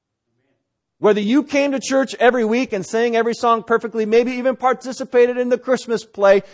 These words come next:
if you did not belong to Christ because your heart had not been changed, you were an outsider. We were all outsiders. And at some point,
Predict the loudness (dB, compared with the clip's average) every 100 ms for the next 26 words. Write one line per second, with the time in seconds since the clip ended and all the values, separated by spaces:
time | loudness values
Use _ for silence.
0 | -8 -4 -4 -4 -4 0 2 2 2 2
1 | 0 0 -2 2 2 0 -6 -4 -2 -2
2 | -2 -4 -4 -4 -4 -4 -6 -4 -2 -2
3 | -2 -12 _ _ -6 -2 0 2 2 2
4 | -2 -2 -2 0 0 0 4 4 2 0
5 | -2 -2 -2 -12 -20 -20 _ _ _ _
6 | _ _ _ _ _ _ _ _ _ _
7 | _ _ _ _ _ _ _ _ _ _
8 | _ _ -14 -12 -12 -8 -8 -8 -6 -4
9 | -6